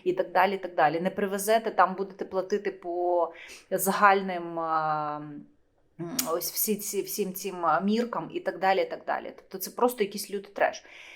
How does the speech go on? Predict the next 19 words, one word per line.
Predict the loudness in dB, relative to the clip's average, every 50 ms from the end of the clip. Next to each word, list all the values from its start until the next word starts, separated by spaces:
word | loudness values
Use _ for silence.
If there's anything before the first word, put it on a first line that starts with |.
| -20 -6 4
Я | 8 8 8
взагалі | 8 6 2 2 2 0 2
не | 0 0
розуміла, | 0 -2 -4 -4 -4 -2 -2 -2 -4
що | -4 -4 -6
відбувається, | -6 -8 -10 -8 2 4 6 6 6 6 4 0 -4 -4
і | -6
тільки | -8 -8 -8 -6 -6 -6
потім | -6 -2 6 8 10 12 12 10 8 0 -8 -12 -14 -18 _
виясняється, | -8 -2 0 2 2 2 2 0 -4 -4 -4 -4 -4 -4 -6 -8 -8 -6 -2 -2 -2 -2 -4 -10 _ _ -4
що | 0 0 0 0 -2
в | -4
Україні | -6 -2 2 2 2 2 0 -6 -10 -10 -10 -10 -10 -10 -10 -12 -16 _ _ _ _ _ _ _ _ _ _ _ _ _ _ -20 -20 -20 -20 -20 -20 -20 -20 -20 _ _ -2 6
відновлено | 8 8 10 10 8 8 8 8 8 6 6 6 6 4 2 0 -6 -12 _
повірку | 6 6 6 6 6 0 -2 -4 -4 -2
побутових | -2 -2 -2 -2 -4 -2 -2 0 0 -2 -4 -6
лічильників | -8 -4 -4 -2 -2 -4 -4 -6 -10 -14 -14 -18 -20 _ _ _ _ _ _ _ _ _ _
на | 4 8 8 8 8
воду, | 6 2 2 0 0 2 0 -6 -6